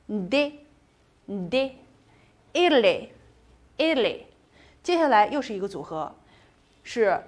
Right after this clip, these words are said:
B 和 U V 的组合，B，U V。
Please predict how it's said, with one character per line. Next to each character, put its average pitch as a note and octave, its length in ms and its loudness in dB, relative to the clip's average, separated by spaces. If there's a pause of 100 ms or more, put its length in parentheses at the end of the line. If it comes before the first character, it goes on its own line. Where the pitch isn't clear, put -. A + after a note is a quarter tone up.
(360)
B D#4 320 2
和 A3 440 -4
U E4 180 4
V G3+ 220 0
的 F#3+ 120 -6
组 F3+ 160 -10
合， F#3 380 -10 (760)
B，U C#4+ 960 -2
V。 F#3 360 -4